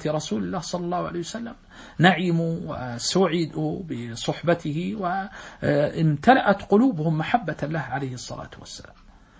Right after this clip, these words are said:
فعلى كل حال، هنا يقول علي رضي الله عنه: "لم يكن النبي صلى الله عليه وسلم بالطويل ولا بالقصير". وهذه، يعني، كما قلنا،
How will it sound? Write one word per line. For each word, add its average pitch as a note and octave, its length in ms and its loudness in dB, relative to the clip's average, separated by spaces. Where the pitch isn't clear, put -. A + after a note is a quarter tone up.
فعلى G#3 280 8
كل C#3+ 220 0
حال، F3 240 0
هنا F#3 200 2
يقول C#3+ 300 0
علي C3+ 200 2
رضي B2+ 240 -2
الله C#3 240 0
عنه: C#3 100 0
"لم G3+ 160 8
يكن D#3+ 240 0
النبي C3+ 320 -2
صلى B2+ 220 -2
الله C#3+ 340 2
عليه C#3+ 180 -6
وسلم F#3 320 0
بالطويل F3+ 800 0
ولا G#3 240 4
بالقصير". B2 500 -6
وهذه، G3 680 0
يعني، C#3+ 200 -2
كما C3+ 280 -2
قلنا، C#3+ 440 -2